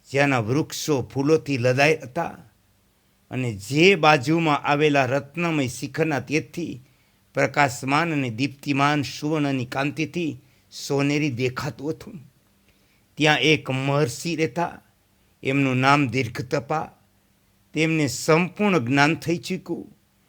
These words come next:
તેઓ મહાન તપસ્વી, ઉદાર બુદ્ધિના હતા,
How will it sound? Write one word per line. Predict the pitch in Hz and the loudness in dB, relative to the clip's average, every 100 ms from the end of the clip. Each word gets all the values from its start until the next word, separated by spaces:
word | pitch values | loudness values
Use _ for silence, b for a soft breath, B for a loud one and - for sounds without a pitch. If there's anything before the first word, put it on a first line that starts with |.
| _ _ _ | _ _ _
તેઓ | 143 147 131 | 2 4 4
મહાન | 131 143 156 180 180 | 4 4 6 4 4
તપસ્વી, | 127 147 - 151 - 147 156 147 | 0 -2 0 -4 -4 -4 -4 -2
ઉદાર | 135 143 160 160 | -2 2 2 2
બુદ્ધિના | 131 139 139 165 160 | -2 -6 -2 -4 -4
હતા, | 156 165 156 | -6 -8 -10